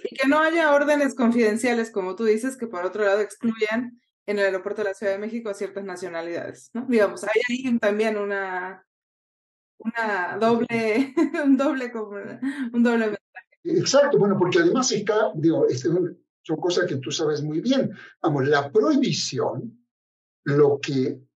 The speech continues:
Speaker 2: lo que alimenta es la corrupción.
Speaker 1: Y eso es algo histórico <laughs> también. Pablo, vamos a cerrarlo aquí, pero de-, rescatemos la importancia de la historia para entender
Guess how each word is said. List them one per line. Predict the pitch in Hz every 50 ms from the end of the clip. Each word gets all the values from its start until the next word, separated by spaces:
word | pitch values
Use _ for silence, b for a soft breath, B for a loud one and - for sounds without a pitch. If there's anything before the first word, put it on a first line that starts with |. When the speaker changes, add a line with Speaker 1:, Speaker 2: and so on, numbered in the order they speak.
| _ _ _
Speaker 2:
lo | - - 143 147 143 - - 160 147 139 139 143 131 127
que | 131 - 147
alimenta | 139 131 131 135 131 135 147 156 170 196 196 196 - 220 233 240 -
es | - 131 120
la | 143 127
corrupción. | 123 135 123 120 117 - - - 240 254 - _ _ _ _ _ _ _
Speaker 1:
Y | - 226 226
eso | 226 233 233 262 294 247
es | 247 247 262 -
algo | 254 233 233 233 233 240 202
histórico | 220 - - - 240 208 196 202 196 - 190 185
<laughs> |
también. | - 262 262 285 262 262 269 277 240 233 240 B B 339 320 285 B - -
Pablo, | 262 254 254 247 240 233
vamos | 254 277 294 311
a | 359 370
cerrarlo | - 320 269 240 240 247 240 233 247 240
aquí, | 233 233 - 208 196 196 -
pero | 214 208 220 226 226
de-, | 233 233 233 233
rescatemos | 233 240 247 - - 269 262 - 311 302 311 330 349 349 349 -
la | - 254 240
importancia | 233 254 240 254 240 233 262 269 277 285 277
de | 233
la | 214 202
historia | 214 - - 202 196 190 185 185
para | 185 180 180
entender | 180 180 196 185 185 185 190 190 190 185 190